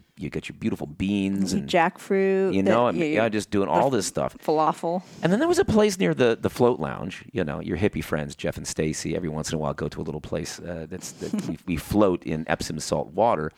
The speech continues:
Speaker 1: And I was feeling so groovy, I didn't wanna eat something heavy and burdensome, and there was a vegan taco place. So
Speaker 2: Yes.
Speaker 1: we popped into that,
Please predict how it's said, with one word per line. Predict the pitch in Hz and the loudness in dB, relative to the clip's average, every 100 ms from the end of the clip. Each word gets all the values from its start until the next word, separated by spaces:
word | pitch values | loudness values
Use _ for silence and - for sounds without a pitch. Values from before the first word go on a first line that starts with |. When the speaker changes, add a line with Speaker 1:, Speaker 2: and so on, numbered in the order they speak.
| - - _ | -20 -20 _
Speaker 1:
And | 98 | 2
I | 120 | 2
was | 117 | 2
feeling | 165 147 | 2 2
so | 135 123 | 4 2
groovy, | 104 82 76 104 120 | 2 -2 0 0 0
I | 123 | 2
didn't | 160 120 | 0 2
wanna | 117 107 | 2 2
eat | - 98 | 0 -4
something | - - | -4 -4
heavy | 78 - 82 76 | -8 0 0 0
and | 76 | -2
burdensome, | 78 95 85 76 80 101 | 0 0 0 -4 -4 -2
and | 90 | -2
there | 80 | -2
was | 80 80 | -2 -2
a | |
vegan | 76 85 85 82 80 | -4 -2 -2 -2 -6
taco | 78 147 - 123 | -2 -2 0 -6
place. | - 76 57 - - - - - | -2 -4 -4 -12 -18 -20 -20 -20
So | - - | -10 -2
Speaker 2:
Yes. | 170 175 175 | 0 2 0
Speaker 1:
we | |
popped | - - | -2 -6
into | 64 73 | -8 -4
that, | 78 90 120 - | 0 4 4 0